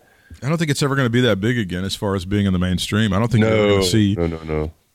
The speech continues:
Speaker 1: I don't think you're ever gonna see fourteen, fifteen-year-old kids walking around with Austin three sixteen shirts. Like,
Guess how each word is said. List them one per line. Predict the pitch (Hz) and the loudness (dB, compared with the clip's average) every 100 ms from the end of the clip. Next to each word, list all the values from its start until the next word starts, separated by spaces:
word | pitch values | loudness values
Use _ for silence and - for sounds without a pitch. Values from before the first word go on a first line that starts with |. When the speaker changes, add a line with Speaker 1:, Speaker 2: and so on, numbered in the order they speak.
| _ _ - | _ _ -4
Speaker 1:
I | |
don't | 147 | -2
think | 156 | 0
you're | 135 | 2
ever | 123 | 2
gonna | 123 110 | 2 2
see | 135 | 0
fourteen, | 131 113 - 110 | 0 0 0 -2
fifteen-year-old | 117 - 113 104 90 | -2 -4 -2 -2 -2
kids | - 120 107 | -2 -2 -2
walking | 95 92 107 | -2 -2 -2
around | 101 95 | -2 -2
with | |
Austin | 95 92 - 98 | 0 0 -2 -4
three | - 107 | -2 -2
sixteen | 104 - - 107 | -4 -6 -4 -2
shirts. | - 98 92 - | -2 -4 -6 -6
Like, | 98 | -6